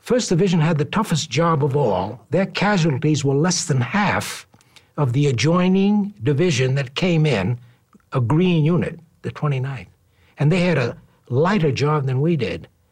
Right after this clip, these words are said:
But all of that illustrates what effect the baptism of fire, what effect experience and having gone down the road, what a difference it makes, and how wise the commanders were in choosing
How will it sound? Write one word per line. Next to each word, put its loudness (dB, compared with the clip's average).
But -6
all 2
of 0
that 0
illustrates 0
what -4
effect -4
the -8
baptism -2
of -4
fire, -6
what -2
effect -4
experience -2
and 0
having 0
gone 2
down 2
the 2
road, 2
what -2
a 2
difference 0
it -8
makes, -2
and 0
how 0
wise 0
the -2
commanders 2
were 2
in 0
choosing 2